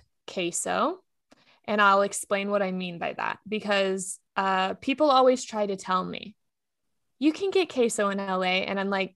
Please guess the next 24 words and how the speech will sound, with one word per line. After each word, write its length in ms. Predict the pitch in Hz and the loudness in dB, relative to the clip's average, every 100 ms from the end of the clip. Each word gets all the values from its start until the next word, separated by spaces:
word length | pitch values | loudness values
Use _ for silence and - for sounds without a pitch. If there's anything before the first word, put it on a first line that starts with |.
| _ _ _ _ | _ _ _ _
"No, 440 | 214 202 196 190 185 _ _ _ _ _ _ | -2 2 2 0 -4 _ _ _ _ _ _
you 220 | 214 240 247 | -4 -2 -2
can't 380 | 254 262 254 | 0 0 0
get 160 | 220 226 | 2 2
it 160 | 220 208 | 2 0
the 120 | 208 | -2
way 200 | 196 185 | 0 0
you 120 | 190 | 0
can 180 | 202 190 | -4 -6
get 140 | 180 | -4
it 100 | 175 | -4
in 140 | 175 185 | -6 -8
Texas." 560 | - - - - - | -8 -8 -10 -10 -10
There 280 | 196 214 226 | -4 0 2
is 180 | 233 226 | 0 -2
a 60 | 220 | -10
specific 720 | - 226 - 277 339 339 _ _ _ _ _ | -4 -4 -2 -2 -2 -6 _ _ _ _ _
kind 400 | - 233 233 233 | -4 0 2 4
of 140 | 214 - | 2 0
queso 640 | 190 185 - 180 180 175 _ | -4 -2 0 0 0 -2 _
that 300 | 202 190 185 190 | 0 0 2 0
is, 280 | 185 180 - | -2 -2 0
um, 320 | 190 180 180 | 0 0 -4
and, 120 | - | 0